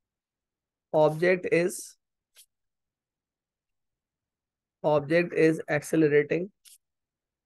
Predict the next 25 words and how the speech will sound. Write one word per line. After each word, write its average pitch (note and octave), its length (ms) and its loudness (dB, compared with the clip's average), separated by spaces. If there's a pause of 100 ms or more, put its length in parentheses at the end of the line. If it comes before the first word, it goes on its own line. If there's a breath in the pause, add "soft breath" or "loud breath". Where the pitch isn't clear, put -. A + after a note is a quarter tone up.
(760)
upward। C#3 500 -4 (560)
देखें E3 240 4
आहिल, F3 340 6
समझ F#3 280 0
आई F#3+ 140 6
ये G#3+ 120 2
बात D3+ 260 0 (500)
कि - 40 -8
क्योंकि F3 280 -2
object F3+ 340 4
ऊपर F3 240 0
की F3 80 -4
तरफ F3 200 0
accelerate E3 540 -2
कर D#3+ 140 0
रहा D#3+ 120 0
है F3 60 -2
तो F#3 80 -6
tension E3 440 -4
बड़ा D#3 180 2
होगा E3+ 220 0
और F3 120 0
weight D3+ 220 0
छोटा C#3 260 -6
होगा। A#2+ 280 -8